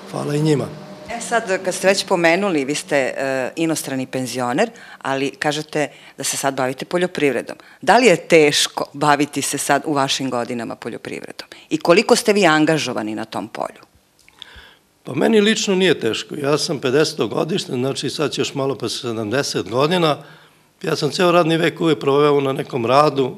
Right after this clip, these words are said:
Speaker 1: uvek sam radio, tako da ovi poslovi mi nisu ni tako ni teški. Ne bavim se toliko mnogo koliko bi možda i mogo da smo svi na okupu.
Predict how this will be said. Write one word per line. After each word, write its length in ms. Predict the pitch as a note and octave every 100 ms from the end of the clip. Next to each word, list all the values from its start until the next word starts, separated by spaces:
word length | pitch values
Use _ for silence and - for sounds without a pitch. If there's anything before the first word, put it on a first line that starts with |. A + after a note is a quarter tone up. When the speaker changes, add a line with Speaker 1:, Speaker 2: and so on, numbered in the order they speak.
| G3
Speaker 1:
uvek 240 | D#3 D#3+
sam 180 | - A2+
radio, 360 | A2+ C#3 C3+ C3
tako 320 | D#3+ - D3+
da 160 | C#3+
ovi 200 | D3 D#3
poslovi 420 | C#3+ D#3+ D#3+ D#3+ C#3+
mi 100 | C#3
nisu 260 | D3+ -
ni 100 | A2
tako 260 | A2 A2 A2+
ni 120 | G#2
teški. 360 | G#2+ F#2 - - - - - _
Ne 120 | - A2
bavim 280 | D3+ D#3+
se 140 | D3+ D3
toliko 540 | D3 C#3+ E3 E3 F#2 - - _ _
mnogo 440 | A2 A2+ B2+ A2+ G#2+
koliko 300 | B2 G#2+ A2
bi 180 | A#2 G#2+ - - _ -
možda 380 | A#2 A2 G#2 G#2+
i 120 | G#2
mogo 640 | G2 F#2 G2 G2+ B2+ B2+
da 140 | A2+ A2+
smo 200 | - A2+
svi 400 | - B2 G#2+ G#2 A#2
na 120 | G#2
okupu. 400 | G2+ - - -